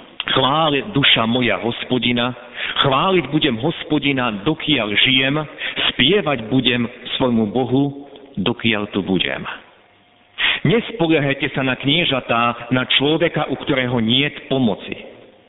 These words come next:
Keď jeho dých výjde, on sa vráti do zeme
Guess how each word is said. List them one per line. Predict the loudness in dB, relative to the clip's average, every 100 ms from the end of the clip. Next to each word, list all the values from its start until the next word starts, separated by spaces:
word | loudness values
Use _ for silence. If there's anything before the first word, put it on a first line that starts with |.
| _ -4 -2 2
Keď | 0 2
jeho | 2 2 0
dých | 2 2 0
výjde, | 2 2 2 2 2 0 -4 -2
on | -2 0
sa | -2
vráti | 0 0 -2 -2 -2 0
do | -2
zeme | 0 0 0 0